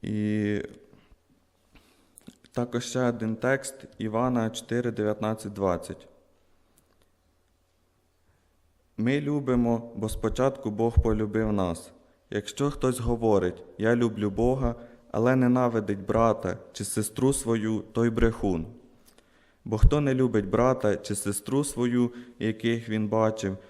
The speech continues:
то як він може любити Бога, якого не бачив?» Тобто любов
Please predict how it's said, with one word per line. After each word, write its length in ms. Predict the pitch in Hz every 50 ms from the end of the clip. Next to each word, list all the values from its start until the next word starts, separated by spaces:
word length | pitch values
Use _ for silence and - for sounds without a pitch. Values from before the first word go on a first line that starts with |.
| - - -
то 80 | - 101
як 300 | 104 120 147 151 - -
він 80 | 120
може 300 | 123 123 123 120 113 110
любити 460 | 107 107 104 104 107 107 104 - 95
Бога, 460 | 95 95 107 117 127 127 127 120 113 110 - - -
якого 460 | - 98 95 95 107 110 110 110 104
не 140 | 101 104 104
бачив?» 480 | 95 92 95 90 85 82 - - 82 87 - - - - - - _ _ _ _ _ _ _ _ _ _ _ _ _ _ _ _ _ _ _ _ _ _ _ _ _ - - _ _ _ _ _ _ _ _ _ _ _ _ _ _ _ _ _ _ _ _ _ _ _ _ _ _ _ _ _ _ _ _ _
Тобто 540 | - 120 120 123 120 - 131 131 123 - -
любов 640 | - 120 123 120 123 139 151 147 139 127 - -